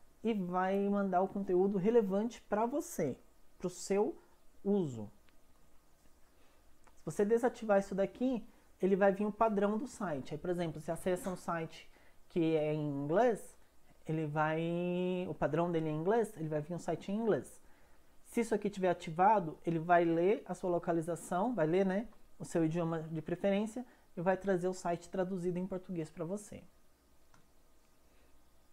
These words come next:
Permite que o Windows rastreie inicializações de aplicativos para melhorar os menu iniciar e os resultados da pesquisa.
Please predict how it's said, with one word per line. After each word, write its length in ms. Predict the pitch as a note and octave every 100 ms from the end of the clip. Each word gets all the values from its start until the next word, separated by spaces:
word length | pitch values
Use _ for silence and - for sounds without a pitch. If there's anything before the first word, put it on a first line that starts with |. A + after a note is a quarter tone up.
| - - - - _ - - - - _ _ - - - - - - - - -
Permite 340 | F#3 F3 A3 -
que 120 | A#3
o 60 |
Windows 340 | G3 G#3 G#3+ G#3
rastreie 680 | F#3+ F3+ F3+ F3+ G3+ B3 B3+ - _ - _ -
inicializações 840 | F#3 G3 G#3 G3 F#3+ F#3 - G#3
de 60 | A3
aplicativos 760 | G3+ G#3 F#3+ G3 - G3+ A3+
para 240 | - G3+ F#3+
melhorar 560 | G3 G3 F3+ F3 G3
os 320 | A3 G#3 - -
menu 460 | F#3 F#3 F#3 G#3
iniciar 640 | A3+ G#3+ G#3 - F3 G3 A3
e 60 |
os 120 | G3
resultados 460 | G3 F#3+ F#3+ F#3+ F#3+
da 100 | G3+
pesquisa. 680 | G3+ G#3 - F3+ C#3+ A#2 -